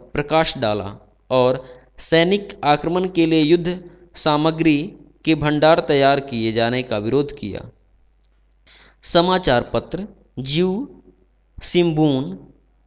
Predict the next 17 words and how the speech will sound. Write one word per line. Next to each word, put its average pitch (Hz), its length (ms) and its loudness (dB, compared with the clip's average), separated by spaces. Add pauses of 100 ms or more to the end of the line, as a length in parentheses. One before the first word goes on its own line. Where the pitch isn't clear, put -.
(360)
के 170 60 8 (120)
एक 175 220 0
लेख 185 320 4
में 170 160 0
कहा 170 320 0
गया 156 280 2
है 160 180 -2
कि 117 220 -10 (420)
सैन्य 180 420 2
विस्तार 160 500 2
को - 200 -8
इसलिए 165 420 0
प्राथमिकता 147 640 -2
दी 143 180 0
जा 170 200 4
रही 139 220 0
है 113 340 -4